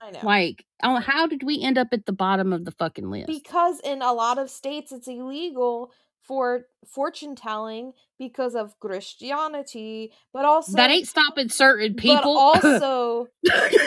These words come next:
Speaker 1: but I don't for-, I don't tell fortunes. But also, <laughs>
Speaker 2: <laughs>
Speaker 1: But also, because so many people were getting scammed, uh, they made it illegal.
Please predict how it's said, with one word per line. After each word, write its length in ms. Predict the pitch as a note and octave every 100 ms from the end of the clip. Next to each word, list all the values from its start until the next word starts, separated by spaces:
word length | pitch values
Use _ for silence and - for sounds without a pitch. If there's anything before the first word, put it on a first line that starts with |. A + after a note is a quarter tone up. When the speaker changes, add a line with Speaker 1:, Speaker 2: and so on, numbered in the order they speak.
| A#3 C4+
Speaker 1:
but 200 | D#4+ - - F3+
I 100 | B3
don't 220 | D4 G3+
for-, 240 | G3 E3
I 80 | G3
don't 180 | A3+ D4
tell 200 | G#3+ E3
fortunes. 800 | - - - _ _ F#3+ _ _ _ _ _ _ _ A#3
But 180 | C#4
also, 720 | C#4 D#4 F#4+ - D4 D4 E4+ E4+ F4+ F4
<laughs> 380 | _ _ _ D4+
Speaker 2:
<laughs> 0 | F4+ C5 - - G#4 F#4 E4+ - _ _ _ _ _ _ _ _ _
Speaker 1:
But 180 | C#4+ C#4+
also, 840 | D4 D#4 F4+ - A#3+ A3+ A3 A#3 C4 _ _
because 360 | - C4 C#4+ B3
so 140 | D4
many 240 | C#4 C#4+ C#4
people 380 | - C#4 C#4 C4+
were 140 | A#3+
getting 380 | G#3+ A#3 A#3 F#3+
scammed, 1120 | - - - A3+ D4 C4+ G#3 F#3+ G3 G3 - _ _ _ _ _ _ _ _ -
uh, 300 | G#3 G3 F#3
they 160 | G#3
made 220 | G3+ F#3+
it 120 | F3+ F3+
illegal. 640 | F3+ F3+ F3 E3 E3